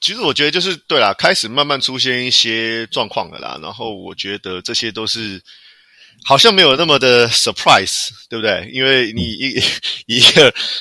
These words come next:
Speaker 1: 那个大都会的一个历史来看的话，其实，或者说其实所有球队都一样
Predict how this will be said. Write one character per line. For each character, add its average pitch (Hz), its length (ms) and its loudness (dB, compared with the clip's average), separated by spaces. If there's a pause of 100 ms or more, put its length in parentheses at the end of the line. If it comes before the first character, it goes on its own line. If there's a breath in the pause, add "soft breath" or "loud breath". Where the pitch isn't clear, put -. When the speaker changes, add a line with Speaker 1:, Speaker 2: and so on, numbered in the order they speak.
Speaker 1:
那 139 120 2
个 113 300 4
大 127 220 6
都 123 120 -2
会 127 140 4
的 107 80 4
一 113 60 0
个 101 420 0
历 120 180 -4
史 92 200 0
来 87 160 -6
看 104 180 2
的 85 100 -14
话， 92 220 -8
其 - 160 -6
实， 107 220 -12
或 170 120 0
者 196 80 0
说 196 160 -2
其 - 160 2
实 156 120 -4
所 151 260 0
有 143 80 0
球 107 140 -2
队 127 120 0
都 123 160 -4
一 101 100 -8
样 101 140 0